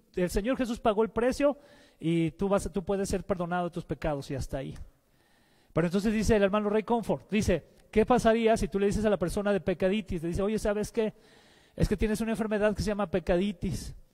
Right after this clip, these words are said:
Y esa enfermedad que se llama pecaditis, eh, si no te atiendes, en dos semanas te vas a morir.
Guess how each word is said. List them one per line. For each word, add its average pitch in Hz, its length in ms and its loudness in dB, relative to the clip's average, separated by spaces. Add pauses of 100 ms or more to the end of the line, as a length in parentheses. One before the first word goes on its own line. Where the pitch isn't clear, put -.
(560)
Y 160 80 0
esa 180 120 2
enfermedad 208 280 2
que 214 60 0
se - 60 -6
llama 220 160 0
pecaditis, 208 840 -2
eh, 156 220 0
si 160 160 -6
no 190 100 -4
te 214 120 -2
atiendes, 202 760 -4 (540)
en 156 160 -6
dos 202 160 0
semanas 202 720 -2
te - 80 -4
vas 156 220 0
a 170 60 -4
morir. 151 340 -8